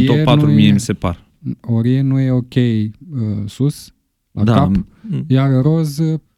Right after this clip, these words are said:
Speaker 1: încearcă să-și
Speaker 2: A dat
Speaker 1: rezolve
Speaker 2: asist în
Speaker 1: problemele
Speaker 2: prima etapă.
Speaker 1: de sus.
Speaker 2: A dat asist în prima
Speaker 1: Um,
Speaker 2: etapă. Așa
Speaker 1: la
Speaker 2: rău
Speaker 1: un moment dat
Speaker 2: cum
Speaker 1: se
Speaker 2: e.
Speaker 1: zv-, se zvonea că va fi împrumutat în Bundesliga, lucru
Speaker 2: Nu,
Speaker 1: care
Speaker 2: nu,
Speaker 1: nu l-am
Speaker 2: e,
Speaker 1: înțeles.
Speaker 2: mai mănâncă și niște
Speaker 1: Pe de
Speaker 2: băieți
Speaker 1: altă
Speaker 2: o pâine,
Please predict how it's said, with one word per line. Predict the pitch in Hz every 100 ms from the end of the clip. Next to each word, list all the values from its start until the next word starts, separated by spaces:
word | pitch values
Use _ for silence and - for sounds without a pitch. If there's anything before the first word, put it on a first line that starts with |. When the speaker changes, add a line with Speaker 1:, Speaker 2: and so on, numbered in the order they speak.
| _ _ _ _ _
Speaker 1:
încearcă | - 120 139 123
să-și | 117 113
Speaker 2:
A |
dat | 127 151
Speaker 1:
rezolve | 113 110
Speaker 2:
asist | 104
în | 104
Speaker 1:
problemele | 98 104 95
Speaker 2:
prima | 92
etapă. | 92 92 95
Speaker 1:
de |
sus. | 92 98 - _ _ _ _
Speaker 2:
A | 98
dat | 98 98
asist | 101 98 104 -
în |
prima | 95 117 120
Speaker 1:
Um, |
Speaker 2:
etapă. | 123 120 117 117 -
Așa | 139 131 131
Speaker 1:
la | 143
Speaker 2:
rău | 160
Speaker 1:
un |
moment | 165 165 156
dat | 165
Speaker 2:
cum |
Speaker 1:
se | 190
Speaker 2:
e. |
Speaker 1:
zv-, | 143 127
se | - 143
zvonea | 127 135 139 147
că | 143
va | 143
fi | 135 147
împrumutat | 131 143 139 135 131
în | 135
Bundesliga, | 127 110 95 - 98 101
lucru | 101 104 139
Speaker 2:
Nu, |
Speaker 1:
care | 143 113
Speaker 2:
nu, | 107
Speaker 1:
nu | 113
l-am | 107 104
Speaker 2:
e, | 104
Speaker 1:
înțeles. | 156 101 98 - _ -
Speaker 2:
mai | 165 127 135
mănâncă | 139 139 123
și | 117
niște | 120 127
Speaker 1:
Pe |
de | 117
Speaker 2:
băieți | 110 -
Speaker 1:
altă | 170 -
Speaker 2:
o |
pâine, | 95